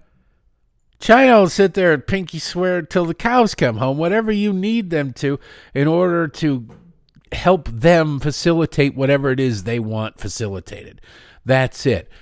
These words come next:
There's no enforcement mechanism in most of these agreements. They're exempt 'cause somehow they're considered a third world country.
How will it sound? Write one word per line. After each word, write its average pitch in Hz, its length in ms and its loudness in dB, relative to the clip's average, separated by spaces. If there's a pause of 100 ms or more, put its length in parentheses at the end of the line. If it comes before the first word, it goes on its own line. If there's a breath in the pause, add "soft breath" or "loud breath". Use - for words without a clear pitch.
(160 soft breath)
There's 113 280 -2
no 143 200 -2
enforcement 147 580 -2
mechanism 143 640 -2
in 110 100 -6
most 127 280 0
of 135 80 -6
these 127 200 -4
agreements. 120 460 -4
They're 117 200 -2
exempt 110 420 -8
'cause 98 200 -10
somehow 110 360 -8
they're 101 160 -8
considered 107 440 -16
a 85 40 -10
third 117 280 -4
world 107 240 -10
country. 147 400 -10